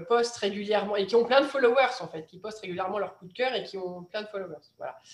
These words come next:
Donc ça, c'est le boulot de l'attaché de presse, euh, de faire, euh, rayonner, de faire connaître l'auteur,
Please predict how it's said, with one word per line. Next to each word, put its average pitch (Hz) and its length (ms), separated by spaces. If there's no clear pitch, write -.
Donc 202 100
ça, 311 120
c'est 320 100
le 226 60
boulot 254 180
de 294 60
l'attaché 233 400
de - 80
presse, - 540
euh, 185 120
de 185 160
faire, 285 320
euh, 180 100
rayonner, 277 760
de 220 80
faire 208 260
connaître 262 560
l'auteur, 247 760